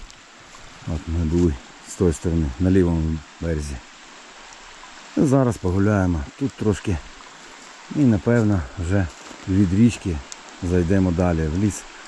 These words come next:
Ну, знаєте як, так далечко приїхали. Хочеться не тільки в одному місці полазити, пошукати гриби.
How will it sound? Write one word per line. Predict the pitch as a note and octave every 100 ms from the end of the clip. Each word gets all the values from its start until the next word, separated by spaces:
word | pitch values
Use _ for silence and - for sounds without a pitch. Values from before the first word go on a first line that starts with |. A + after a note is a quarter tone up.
| -
Ну, | G#3+
знаєте | A#2 E3 G#2 E2+
як, | E2 -
так | A2 F#2 - - -
далечко | A#2 B2 - G#2
приїхали. | A2+ A#2 A#2 F#2+ D#2+ - - - - - -
Хочеться | A2+ A2 - G2+ G#2+ - -
не | A2
тільки | A2+ A#2+ G#2+
в | G2
одному | F#2+ G#2+ F#2+
місці | G2 - F2 D2+ - - - - - - - - - - - - - - - - - -
полазити, | A2 G2+ F#2+ F2 E2+ D2+ - - - - - - - - - - - - -
пошукати | E2+ F2 G2 F2 E2+
гриби. | E2+ E2+ E2+